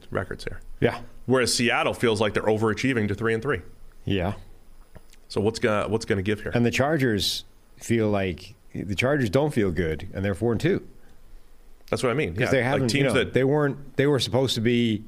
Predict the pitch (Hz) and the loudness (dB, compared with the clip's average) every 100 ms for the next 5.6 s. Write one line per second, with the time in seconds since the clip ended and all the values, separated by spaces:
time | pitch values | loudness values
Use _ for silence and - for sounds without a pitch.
0 | - - 190 147 123 107 92 110 85 - | -8 0 2 4 2 2 0 0 -2 -6
1 | - 117 123 123 123 127 113 151 113 139 | -2 0 2 0 0 0 0 0 0 0
2 | 113 110 110 101 85 82 101 82 - 113 | 2 0 2 0 0 -2 -4 -4 -2 -2
3 | 127 104 87 160 78 73 104 - - 120 | 0 0 0 0 0 -2 -6 -6 -2 0
4 | 117 98 - 101 - 113 101 87 85 80 | 0 0 0 0 0 0 0 0 -2 -2
5 | 82 80 78 78 50 | -4 -4 -2 -4 -6